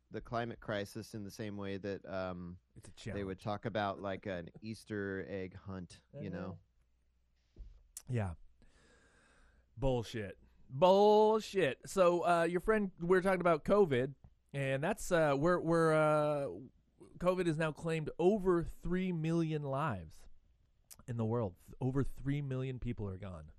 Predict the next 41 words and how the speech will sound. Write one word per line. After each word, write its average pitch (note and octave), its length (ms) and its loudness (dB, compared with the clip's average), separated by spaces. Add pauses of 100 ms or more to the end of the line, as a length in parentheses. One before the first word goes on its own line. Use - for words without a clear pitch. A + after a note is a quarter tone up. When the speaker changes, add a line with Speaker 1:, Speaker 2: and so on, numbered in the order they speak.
(720)
Speaker 2:
Isn't D3+ 160 -6
that, F3+ 200 -2 (220)
uh, F#2+ 200 -8 (280)
incredible? A2+ 640 -4 (160)
In G#2+ 180 -4
one, A#2 340 -2
in A2 280 -6
one A#2 260 -4
year, A2 320 -4 (640)
that G#2 140 -8 (260)
three A2 180 -2
million G#2+ 340 -4
people, A2+ 220 -4
and C3 80 -2
that's D3+ 200 -2
just C3+ 320 0 (120)
from A2+ 200 -2
covid. G2+ 400 -4 (500)
Those, C3 280 -2
that, B2+ 200 -2
that's B2+ 240 0
just - 380 -2 (360)
people A2 300 -2
who've G#2+ 200 -6
died G2 280 -2
from F2 260 -12
covid. E2 380 -10 (320)
That G2+ 100 -8
doesn't G#2 240 -4
even G2 200 -8
count, F#2+ 260 -6 (500)
you G#2+ 100 -4
know, F#2 160 -8 (320)
however G2 540 -2 (160)
many G#2 320 -2
other F#2+ 160 -2
people F#2 280 0
have F2 120 -8
died F2 260 -8
this E2+ 200 -12
year. E2+ 180 -12